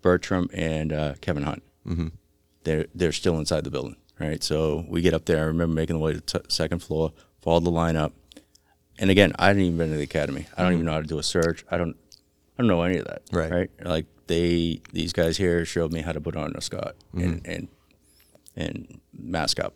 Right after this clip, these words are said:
Speaker 1: and, and get in there, right? So we get up there. I still remember, like, there's still certain things I re-, I remember, like, the,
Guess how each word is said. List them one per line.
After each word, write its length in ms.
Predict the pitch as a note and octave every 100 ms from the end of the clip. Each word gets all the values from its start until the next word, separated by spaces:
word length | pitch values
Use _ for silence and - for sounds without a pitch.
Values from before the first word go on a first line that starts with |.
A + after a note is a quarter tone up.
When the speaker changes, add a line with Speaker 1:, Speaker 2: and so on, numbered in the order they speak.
| -
Speaker 1:
and, 300 | F2 F2 -
and 200 | F2 E2
get 160 | -
in 100 | -
there, 220 | - - -
right? 200 | F2 F2
So 340 | - E2+ E2+ E2 - - _ - _ -
we 80 |
get 100 | F#2+
up 120 | F#2+ -
there. 200 | F#2+ F#2
I 60 |
still 240 | F#2 B2+ G#2+
remember, 320 | G2 F#2+ F#2+
like, 160 | F#2
there's 160 | F2+ G2
still 340 | - A#2+ -
certain 260 | - B2+ G2+
things 180 | G#2 F#2
I 60 | E2+
re-, 140 | F2
I 80 | F2
remember, 400 | E2+ F2 F2+ E2+
like, 180 | E2+ D#2+
the, 260 | D2 E2+